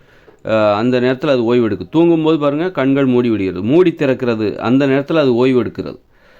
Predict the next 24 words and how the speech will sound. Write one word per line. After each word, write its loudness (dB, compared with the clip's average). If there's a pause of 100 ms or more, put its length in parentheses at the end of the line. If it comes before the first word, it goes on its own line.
(200)
அப்ப -2
கண்களை 0
மூடுறது, 0
அப்புறம் -4
திறக்கிறது. -4
மூடும் 2
போ-, 0
மூடுதல் 2
அப்படின்னா 0
என்ன 0
அர்த்தம்? -4
ஓய்வு 2
எடுக்கிறது. -2 (140)
கண் 0
இமைகள் 0
வந்து -2
மூடுது, 2 (600)
கண் 2
விழிகளை 2
பாதுகாக்க -2
அது -2
மூடுகிறது, 0
ஓய்வு 2
எடுக்கிறது. -4